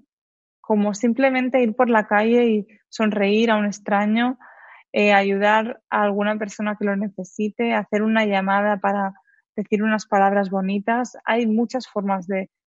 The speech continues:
de ser altruistas, ¿no? Obviamente hacer voluntariado, colaborar en alguna O N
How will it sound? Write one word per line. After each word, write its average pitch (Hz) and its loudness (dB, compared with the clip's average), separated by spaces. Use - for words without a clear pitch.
de 208 -4
ser 208 -6
altruistas, 190 -6
¿no? 208 -8
Obviamente 202 -2
hacer 196 -8
voluntariado, 202 -2
colaborar 196 2
en 202 -2
alguna 190 -4
O 185 -4
N 185 -6